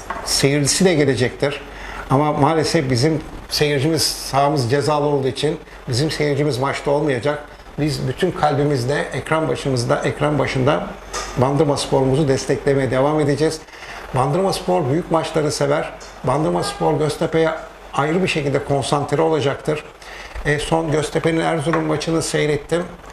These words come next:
Aldıkları maçı verdiler. Bir sıfır öndeydiler. Son yedikleri penaltı golüne engel olamayınca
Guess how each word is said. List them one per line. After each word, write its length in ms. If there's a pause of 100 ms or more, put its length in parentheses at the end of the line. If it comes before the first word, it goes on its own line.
(100)
Aldıkları 520
maçı 260
verdiler. 480 (600)
Bir 100
sıfır 320
öndeydiler. 680 (300)
Son 240 (300)
yedikleri 480
penaltı 380
golüne 240
engel 240
olamayınca 680